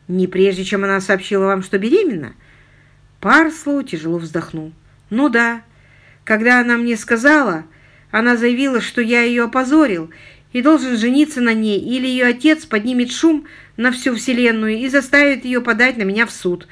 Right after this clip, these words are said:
Ну, я и согласился, с намерением исполнить своё обещание". "Нет, разумеется, нет, насколько это в моих силах", с горячностью произнёс Себастьян.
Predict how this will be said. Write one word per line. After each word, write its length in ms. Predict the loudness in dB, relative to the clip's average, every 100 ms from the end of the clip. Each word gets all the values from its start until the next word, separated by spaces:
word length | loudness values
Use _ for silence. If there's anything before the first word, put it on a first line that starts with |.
| -20 -20 -20 _
Ну, 400 | -4 -2 0 -2
я 260 | -2 0 2
и 80 | 0
согласился, 800 | 0 -2 0 4 4 2 -8 -10 _ _ _ _ -20 -16
с 120 | -4
намерением 640 | 0 2 2 0 0 -2
исполнить 500 | -4 -6 -4 -2 -2
своё 140 | -2 -2
обещание". 580 | -2 -2 0 2 0 -4 _ _ -20 _ _ _ _ -8
"Нет, 540 | 0 2 2 2 -4
разумеется, 680 | -8 -4 0 2 2 2 2
нет, 360 | 4 2 -2
насколько 420 | -8 -4 -2 0
это 220 | -2 -2 -2
в 40 |
моих 220 | -2 -2
силах", 480 | -2 2 2 0 -8
с 60 | -6
горячностью 600 | -2 -2 -2 -8 -8 -4
произнёс 380 | -4 -4 -6
Себастьян. 540 | -6 -6 -6 -6 -8